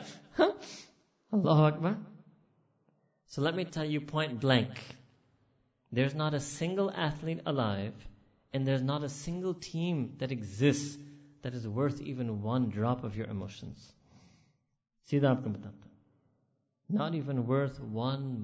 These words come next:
moment of your heart's passion۔ It's all fluff۔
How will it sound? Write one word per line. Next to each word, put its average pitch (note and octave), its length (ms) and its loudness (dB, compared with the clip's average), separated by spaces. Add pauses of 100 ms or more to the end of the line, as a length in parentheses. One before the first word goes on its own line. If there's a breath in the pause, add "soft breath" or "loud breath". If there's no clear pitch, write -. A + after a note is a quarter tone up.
moment C3+ 680 -2
of G#2 220 -6
your A#2 140 -2
heart's G#2+ 760 -8
passion۔ G2 320 -10 (1120 soft breath)
It's C#3 240 -6
all C3+ 140 4
fluff۔ - 600 -4